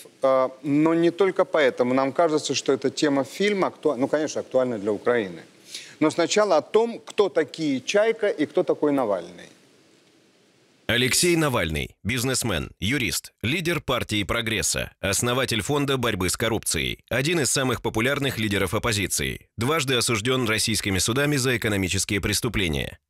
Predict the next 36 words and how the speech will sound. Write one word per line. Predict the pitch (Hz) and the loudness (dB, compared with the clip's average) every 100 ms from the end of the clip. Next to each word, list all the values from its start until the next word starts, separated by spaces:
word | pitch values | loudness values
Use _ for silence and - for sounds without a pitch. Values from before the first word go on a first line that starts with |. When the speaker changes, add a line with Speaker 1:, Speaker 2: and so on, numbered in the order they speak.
| - | -4
Speaker 2:
И | 110 | -4
в | - | -2
первый, | 165 156 143 | -2 0 0
и | 139 135 | 0 0
во | 127 | 0
второй | - 110 92 | -2 0 0
раз | 139 135 | 0 -2
приговорен | - 117 113 139 170 | -2 -2 0 0 0
к | 135 | -2
условному | 120 127 104 101 | 0 0 2 2
наказанию. | 98 82 92 80 73 57 - _ | 0 0 0 0 0 -2 -6 _
По | 117 | -4
опросам | 120 160 143 127 | 0 0 0 0
Левада-центра, | 120 123 107 95 - 151 135 | 0 0 0 0 0 0 0
сорок | 127 170 160 | 0 0 0
шесть | - 139 - | 0 -2 -2
процентов | 117 - 104 95 | -2 -2 -2 -2
россиян | 101 90 131 156 | -2 0 0 0
считают, | - 107 139 135 | 0 0 0 0
что | - 135 | -2 -2
преследование | 123 123 123 104 92 90 | -2 -2 0 0 0 0
Навального | 95 135 151 143 127 | 0 0 0 0 0
связано | - 175 151 143 | 0 0 0 0
с | - | 0
его | 123 143 | 0 0
политической | - 143 117 104 95 - 98 | 0 -2 -2 -2 -2 0 -2
деятельностью. | 92 85 82 78 69 - 69 50 - _ _ _ _ _ _ _ _ - | 0 -2 -2 -2 -2 -2 -4 -6 -14 _ _ _ _ _ _ _ _ -6
Юрий | 92 156 170 160 | -2 -2 -2 -2
Чайка. | - 104 76 65 - - - | -2 -2 -2 -4 -6 -10 -6
С | |
девяносто | 87 113 117 107 110 | -2 2 2 2 -2
второго | - 131 170 147 | -2 0 0 0
по | 113 131 | 0 0
девяносто | 117 127 127 110 117 | 0 0 0 -2 -2
пятый | 113 87 82 | -2 -2 -2
год | 90 156 - | -2 -2 -4